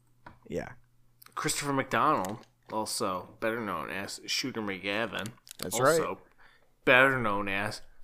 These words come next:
Speaker 2: Buffalo Bills fan.
Speaker 1: <laughs> Yeah, you always bring that up. Yeah, he's in, he's
Speaker 2: Well,
Speaker 1: in, uh,
Speaker 2: if, if you're gonna say James Wood, noted
Speaker 1: <laughs>
Speaker 2: Twitter asshole,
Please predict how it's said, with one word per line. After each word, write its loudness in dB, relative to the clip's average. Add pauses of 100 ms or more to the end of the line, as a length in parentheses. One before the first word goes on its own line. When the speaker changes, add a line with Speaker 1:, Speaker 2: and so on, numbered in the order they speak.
(240)
Speaker 2:
Buffalo 4
Bills 2
fan. -6 (680)
Speaker 1:
<laughs> 2 (340)
Yeah, 4
you 2
always 0
bring -2
that -2
up. -10 (760)
Yeah, 2 (140)
he's -6
in, -2
he's -8
Speaker 2:
Well, 4
Speaker 1:
in, -2
uh, -4
Speaker 2:
if, 6
if 8
you're 8
gonna 8
say 6
James 8
Wood, 4
noted 2
Speaker 1:
<laughs> -12
Speaker 2:
Twitter 6
asshole, 0